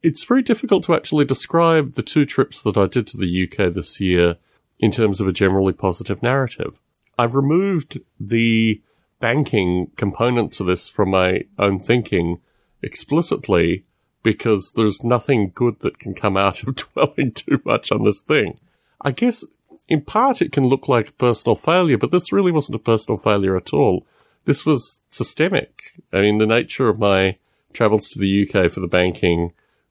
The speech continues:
was just that every interaction I had with the bank, they indicated to me very clearly that they didn't want to have me as a customer. The bait and switch nature of, you know, "Bring this documentation, no, bring this documentation, no, bring this documentation." So let us remove that from the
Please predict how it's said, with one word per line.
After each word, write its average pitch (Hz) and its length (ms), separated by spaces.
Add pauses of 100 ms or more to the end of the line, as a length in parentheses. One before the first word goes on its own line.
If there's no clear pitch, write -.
was 95 160
just 107 200
that 107 100
every 107 260
interaction 104 500
I 90 100
had 98 160
with 95 100
the 85 60
bank, 82 380
they 90 160
indicated 90 480
to - 60
me 92 100
very 92 220
clearly 95 440
that 92 160
they 92 80
didn't 98 240
want 101 140
to 107 40
have 110 160
me 120 80
as 120 100
a - 40
customer. - 460 (460)
The 95 380
bait 131 300
and 131 120
switch - 320
nature 107 600
of, 95 260
you 107 100
know, 92 120
"Bring 107 200
this 101 140
documentation, 90 800
no, 90 160
bring 101 240
this 95 100
documentation, 87 800
no, 92 100
bring 110 300
this 110 120
documentation." - 840 (400)
So 143 460 (100)
let 180 240
us - 180
remove 135 420
that 98 300
from 95 280
the 92 400